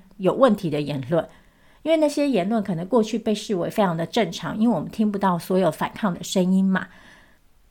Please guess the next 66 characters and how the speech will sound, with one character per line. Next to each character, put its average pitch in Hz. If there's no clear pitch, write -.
但 311
是 320
如 240
今 262
因 269
为 269
有 165
了 64
这 -
样 208
子 -
的 -
沟 208
通 220
的 208
机 196
会， 190
所 -
以 285
我 233
们 185
可 208
以 220
看 220
到， 226
诶， 294
这 -
些 294
言 220
论 247
其 220
实 214
是 226
有 214
问 294
题 -
的。 -
那 320
在 320
发 285
掘 226
这 240
些 247
有 214
问 285
题 175
的 156
言 170
论 254
的 165
时 -
候， 180
一 294
方 254
面 262
我 160
们 -
可 -
以 214
进 233
行 175
纠 185
正， 196
就 180
是， -
OK， 214